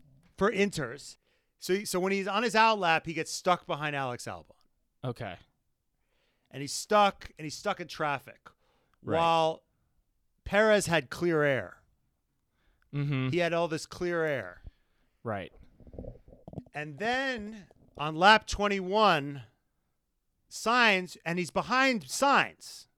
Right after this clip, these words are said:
Speaker 2: Right.
Speaker 1: He's now behind Sainz. That's the other
Speaker 2: Mm-hmm.
Speaker 1: problem. He's behind. He's
Speaker 2: Right.
Speaker 1: lost a place to his teammate.
Speaker 2: Yeah.
Speaker 1: He's behind <laughs> Sainz.
Speaker 2: Yeah.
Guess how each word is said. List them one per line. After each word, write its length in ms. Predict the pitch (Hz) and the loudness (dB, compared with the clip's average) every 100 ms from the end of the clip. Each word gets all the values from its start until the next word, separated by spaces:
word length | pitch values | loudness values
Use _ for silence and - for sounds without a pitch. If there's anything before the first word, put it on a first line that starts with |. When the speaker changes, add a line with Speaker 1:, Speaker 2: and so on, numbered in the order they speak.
| - | -6
Speaker 2:
Right. 220 | 139 117 | -2 -2
Speaker 1:
He's 100 | 135 | -2
now 200 | 165 262 | 4 6
behind 600 | 277 233 233 233 214 - | 6 4 4 4 2 -4
Sainz. 680 | - - 165 107 87 - - - _ | -8 -2 0 -2 -8 -18 -18 -20 _
That's 240 | 165 180 - | -2 0 0
the 160 | 135 | 0
other 140 | 175 147 | 2 0
Speaker 2:
Mm-hmm. 80 | |
Speaker 1:
problem. 280 | 120 110 92 | -2 -6 -8
He's 160 | 135 127 | -12 -4
behind. 360 | 156 147 180 | -2 0 0
He's 80 | 175 | 0
Speaker 2:
Right. 120 | 107 | 0
Speaker 1:
lost 340 | 175 208 220 - | 6 6 6 2
a 40 | |
place 380 | - 185 180 160 | -2 2 2 2
to 80 | 160 | -4
his 120 | 143 - | -6 -6
teammate. 420 | 156 135 95 - _ _ _ _ - | -6 -6 -8 -16 _ _ _ _ -8
Speaker 2:
Yeah. 260 | 135 101 - _ _ _ _ | -6 -6 -10 _ _ _ _
Speaker 1:
He's 220 | - 180 | -6 -6
behind 640 | 143 180 - 233 247 262 240 | 0 0 0 0 0 0 -2
<laughs> 0 | |
Sainz. 920 | - 190 220 180 - - - - - _ | -6 -2 0 0 -2 -20 -18 -16 -16 _
Speaker 2:
Yeah. 220 | 139 113 | -8 -8